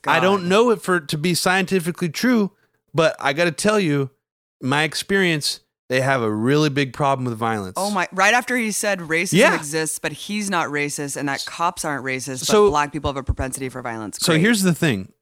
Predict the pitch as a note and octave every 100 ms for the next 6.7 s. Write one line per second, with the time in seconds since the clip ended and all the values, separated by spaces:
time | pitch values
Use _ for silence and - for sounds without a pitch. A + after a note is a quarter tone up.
0 | _ _ _ _ - E3 D#3+ D3+ G3+ G#3
1 | D3 C3+ - F#3 F3+ - C3+ - C#3 D3
2 | B2+ - C#3+ C#3+ C3+ A#2+ C3+ A#2 A#2+ C3
3 | A#2+ A2+ - B2+ C3 A2+ F#2+ B2+ E3 -
4 | - A2+ B2+ - - _ _ _ _ _
5 | _ - C#3+ C#3 B2 C3 D3+ A#2+ - A#2
6 | C3 - A#2+ G#2 G#2+ A2+ C3+